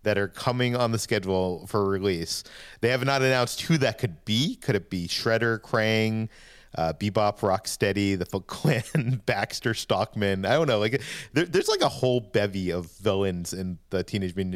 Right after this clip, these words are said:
Ninja Turtles, uh, line. Like, there's t-, tons of 'em. Uh, but this,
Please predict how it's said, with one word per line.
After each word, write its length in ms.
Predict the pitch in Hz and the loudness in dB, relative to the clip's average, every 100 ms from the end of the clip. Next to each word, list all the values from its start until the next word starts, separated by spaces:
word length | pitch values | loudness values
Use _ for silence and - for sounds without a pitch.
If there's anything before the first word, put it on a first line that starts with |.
| 87 | -8
Ninja 120 | 90 | -8
Turtles, 500 | 104 95 85 82 - | -2 -2 -2 -4 -4
uh, 320 | 87 85 87 | -4 -2 -4
line. 400 | 80 95 85 80 | -4 -6 -6 -8
Like, 140 | 85 85 | -8 -4
there's 260 | 101 - - | -4 -4 -18
t-, 240 | - - - | -18 -16 -10
tons 320 | - 113 95 | -2 -2 -2
of 100 | 80 | -8
'em. 160 | 76 156 - - - - - - - - - | -8 -10 -14 -20 -20 -20 -20 -20 -20 -14 -4
Uh, 280 | 107 95 92 | 0 0 0
but 160 | - | -4
this, 260 | - - | -6 -8